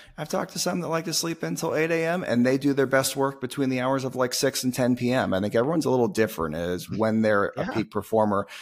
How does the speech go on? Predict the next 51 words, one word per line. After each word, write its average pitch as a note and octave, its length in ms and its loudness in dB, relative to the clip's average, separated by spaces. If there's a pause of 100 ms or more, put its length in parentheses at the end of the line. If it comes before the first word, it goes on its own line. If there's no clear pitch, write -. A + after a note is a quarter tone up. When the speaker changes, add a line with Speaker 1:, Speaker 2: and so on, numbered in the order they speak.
Speaker 1:
You A#2+ 100 0
gotta B2+ 160 8
know A#2 240 6
thyself. G2+ 600 4 (280)
You A2 120 -2
don't A2+ 140 2
have G#2+ 160 0
to G#2 100 0
wake F#2+ 180 -2
up F#2+ 80 -6
at F#2 60 -12
five F#2 320 -2
A F#2 120 -2
M F2+ 240 -2 (220)
or, F2+ 300 0
you G2+ 100 -4
know, F2+ 140 -2
four F#2 320 -2
A F2+ 100 -2
M F#2 300 -2
or F2 220 -8
wh-, - 260 -4
whatever G2 320 0
that F#2 160 0
C G2 240 0
E F#2+ 60 2
O F2+ 80 2
wakes F2+ 280 -2
up F#2 180 0
at. F2+ 200 0
You A2+ 80 -2
gotta A2 160 2
figure G#2 240 -4
out F2+ 100 0
what G2+ 140 -4
works G2 240 -4
for F#2+ 160 -8
you. F#2+ 440 -4 (360)
Um, G#2+ 600 2 (120)
just - 180 -6
a - 120 -4
couple C#3+ 320 0
of G2+ 100 4
things, G#2 220 -2
but - 160 -6
before A#2 280 2
we G#2 60 4
wrap G2+ 220 4
Speaker 2:
Sure. G#2+ 100 4
Speaker 1:
up G2 100 -6
here, G#2+ 380 4